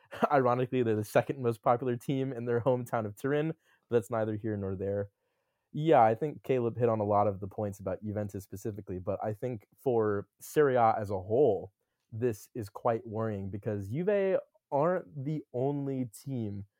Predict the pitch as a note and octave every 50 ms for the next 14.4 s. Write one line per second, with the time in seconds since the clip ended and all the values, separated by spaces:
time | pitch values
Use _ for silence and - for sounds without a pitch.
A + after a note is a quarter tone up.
0 | _ _ _ - A2+ A#2+ A#2 - A2+ A2 A#2 A#2 - A#2+ A#2 A2 G#2 G2 _ _
1 | - A#2+ G#2+ G#2 G2+ G2+ G#2 G2 - - - - - A#2+ G#2+ G2+ G2 - - -
2 | A2 G#2 - - A#2 G#2 G2+ F#2+ G2 F#2+ F#2+ F#2 - _ _ _ _ _ - G#2
3 | G2+ A2 A2+ G#2+ G2+ G2 G2 G2 G#2+ G2+ G2 G2 G2 G2 - - - A2 G2 G2
4 | - - F#2+ - - A#2+ A#2+ A#2 - - G#2+ G2+ G2 G2 - - A2 - - C3+
5 | A#2+ A2+ G#2 G2+ G2+ G#2 B2 C3 C3 - - C#3 B2+ B2+ B2 B2 A#2+ A#2+ - _
6 | _ _ _ _ _ - - A2+ G#2 - - G2+ A2 G#2+ G2+ - - - A2+ G#2+
7 | G#2+ G#2+ A2 G#2+ G#2+ G#2 G#2 - - A#2 A2 G2 F#2+ F#2+ - - A2 G2 G2 -
8 | G#2+ G2+ - A2 G#2 G2 G2 G2 G2 G2+ F#2+ G2 - G#2 G2+ G#2 G#2 G2+ F#2+ G2+
9 | F#2+ - - A2 G#2 G2 G2 G2 - G2 F#2 F#2+ F#2 F#2+ G2 G2 G2 - _ _
10 | _ _ _ _ _ _ _ _ - - A2 G2 F#2+ F#2+ F#2+ F#2+ - - B2 A#2
11 | G#2+ - A#2 G#2+ G2+ G2 F#2+ F#2+ F#2+ F#2+ G#2 A2 A#2 A#2+ - C3+ B2+ C3 B2+ C3
12 | C#3 C#3 - - - A#2 G2+ A2 G2+ - A2+ G#2+ - A#2 A2 A2 G#2 G2 G#2+ G2
13 | F#2+ F#2+ - G#2 G#2 A2 G#2 - - G#2 G2 - F2+ G2 - - B2 A#2+ A2+ A#2
14 | A2 A2+ A2+ A#2 A2+ A2 A2 G#2+